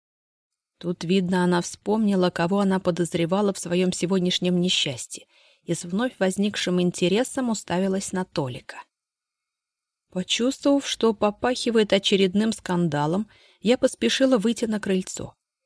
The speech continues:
И только-только я набрала в грудь воздуха, как он тут же начал со свистом из меня выходить. Причиной тому было белое светящееся пятно,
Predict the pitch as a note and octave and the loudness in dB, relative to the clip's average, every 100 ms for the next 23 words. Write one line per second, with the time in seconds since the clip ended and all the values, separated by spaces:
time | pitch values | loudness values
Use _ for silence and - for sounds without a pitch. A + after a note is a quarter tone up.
0 | _ A3+ - D#4 D#4+ E4+ - F4 G3+ F#3 | _ -10 0 2 2 0 4 4 4 2
1 | G3+ A3 A3+ A#3+ B3+ G#3 - G3+ F#3 F#3 | 2 2 0 2 2 0 2 0 0 2
2 | D#4+ G4 - E3+ D#3 - _ _ - F#3+ | 4 4 2 -2 -4 -6 _ _ -4 0
3 | F#3 - C4 - B3 A#3+ C#4 - A#3+ - | -2 0 -2 0 0 0 0 0 0 -2
4 | G3 - C#4+ - C4 G#3 F#3+ F#3 F#3+ A3+ | -4 0 0 0 2 2 4 4 4 2
5 | A#3+ - C4+ C#4 G3+ - - _ _ _ | -4 -2 -2 0 -2 -4 -10 _ _ _
6 | _ _ - F#3 - - C4+ A3+ - G3 | _ _ 0 2 2 2 2 0 0 2
7 | B3 C4+ A3 G3+ F3 E3+ B3 C4+ A3 G3+ | 4 4 4 4 2 2 2 4 2 2
8 | F#3+ - A#3 A#3+ - A3 - A3 - A#3+ | 0 0 0 2 0 -2 -2 -4 -2 -2
9 | - D4 F#3 | 0 2 2